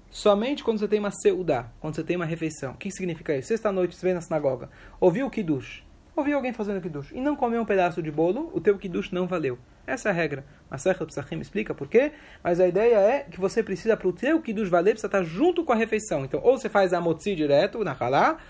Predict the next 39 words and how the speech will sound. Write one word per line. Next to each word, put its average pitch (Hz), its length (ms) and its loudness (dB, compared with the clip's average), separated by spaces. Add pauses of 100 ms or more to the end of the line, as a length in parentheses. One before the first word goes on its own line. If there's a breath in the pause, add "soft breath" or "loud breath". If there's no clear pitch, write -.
(120 loud breath)
ou 240 180 8
você 170 160 -4
come 170 280 0
um 156 40 -8
pedaço 139 260 -2
de 160 120 -4
pão, 190 280 2
bolacha, 190 380 2
vinte 175 160 -6
e - 40 -12
sete 170 200 0
gramas, 277 340 2 (380 loud breath)
e 262 240 2
aí 196 180 4
você 190 440 4 (200 loud breath)
cumpriu 165 360 4
o 180 100 -4
teu 151 220 2
Kiddush. 123 400 -10
Caso 202 200 2
contrário, 185 440 0
você 220 80 -14
precisa 190 160 -2
voltar 165 180 -2
e 175 60 -2
fazer 156 220 -4
Kiddush 139 280 -8
de 143 80 -6
novo 131 320 -6
em 143 80 -12
casa. - 320 -14 (800 loud breath)
Qual 226 180 10
que 233 80 -2
é 208 40 4
o - 20 0
sentido 185 420 -2
espiritual 220 540 2
dessa 160 220 -4
mitzvah? 143 480 -6